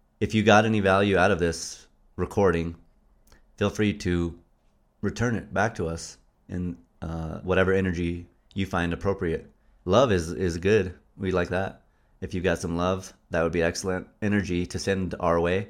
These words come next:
Um, if you have an interesting anecdote, perhaps a poem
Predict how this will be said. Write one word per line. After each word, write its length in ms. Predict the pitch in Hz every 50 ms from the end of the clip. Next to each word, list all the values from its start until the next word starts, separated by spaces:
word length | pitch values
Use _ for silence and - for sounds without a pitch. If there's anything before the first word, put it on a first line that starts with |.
| - _ _ _ _ _ _ _ _ _ _ -
Um, 380 | 82 80 80 78 78 76 76
if 160 | 80 76 -
you 80 | 85 80
have 220 | 82 87 87 78
an 120 | 82 82 78
interesting 720 | 92 90 - - 92 - - 92 87 87 85 85 80 - -
anecdote, 640 | 87 87 92 104 107 107 - 117 120 135 143 - - _ _ _ _ _ _ -
perhaps 460 | - 73 87 90 90 87 - - -
a 400 | 85 82 82 80 80 80 82 - - _ _ _
poem 600 | - - - 98 101 113 123 127 143 156 156 151